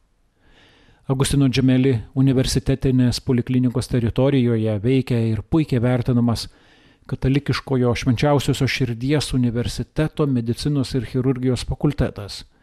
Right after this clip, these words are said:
kuriame formuojami Italijoje dirbsantys gydytojai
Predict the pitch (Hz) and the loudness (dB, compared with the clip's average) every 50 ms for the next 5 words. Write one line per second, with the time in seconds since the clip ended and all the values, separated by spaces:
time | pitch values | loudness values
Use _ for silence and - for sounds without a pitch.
0 | _ _ _ _ _ _ - _ _ _ - - 165 190 202 202 185 - - 156 | _ _ _ _ _ _ -20 _ _ _ -6 -4 -2 0 0 0 0 -2 -2 -2
1 | 147 147 147 147 151 151 147 139 131 117 104 98 - 120 120 135 156 175 180 170 | -2 0 2 2 2 4 4 4 2 2 0 -2 -4 -4 -2 -2 0 0 0 0
2 | 165 165 160 160 147 131 - - _ _ - 127 160 160 160 - - 156 139 - | 0 0 0 0 0 -2 -6 -12 _ _ -6 -2 -2 -2 -2 -2 -4 -4 -4 -4
3 | - 147 139 - - - 143 135 160 160 139 143 143 - 147 139 135 135 127 | -6 -8 -8 -8 -10 -10 -4 -2 0 0 0 0 -2 -2 -2 -2 -2 -4 -4